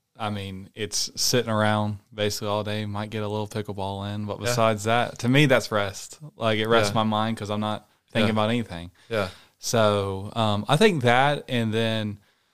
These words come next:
Speaker 1: you know, at night, you know, always try to, you know, calm your mind and,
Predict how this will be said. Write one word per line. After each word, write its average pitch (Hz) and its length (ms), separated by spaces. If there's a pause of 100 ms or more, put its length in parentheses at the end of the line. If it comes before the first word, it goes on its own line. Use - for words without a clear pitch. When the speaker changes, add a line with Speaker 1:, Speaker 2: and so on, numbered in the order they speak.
(380)
Speaker 1:
you 160 100
know, 123 200
at 127 200
night, 117 460 (220)
you 113 100
know, 107 80
always 110 340
try 110 300
to, 104 180 (160)
you 117 120
know, 104 200
calm 110 320
your 107 100
mind 104 360
and, 92 220